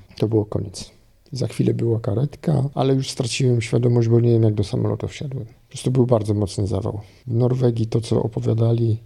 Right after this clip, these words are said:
synowie, pracujący tam Polak, ratownik medyczny, pół godziny mnie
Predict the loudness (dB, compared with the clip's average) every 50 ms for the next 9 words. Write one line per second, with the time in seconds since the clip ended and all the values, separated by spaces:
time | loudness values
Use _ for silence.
0 | -8 -8 -4 -2 0 2 2 2 2 2 4 4 6 6 4 4 2 -2 -8 -18
1 | -10 -8 -6 -6 -4 -2 0 0 2 2 2 0 0 -2 -2 0 0 -2 0 0
2 | 0 0 2 2 0 0 -2 -6 -10 -20 -18 -12 -6 -4 -4 -2 -2 -2 -2 -4
3 | -6 -6 -2 -2 0 0 0 -2 -4 -4 -2 -2 -2 -2 -4 -6 -4 -2 -2 0
4 | 2 0 0 0 0 0 2 4 4 4 4 2 2 -2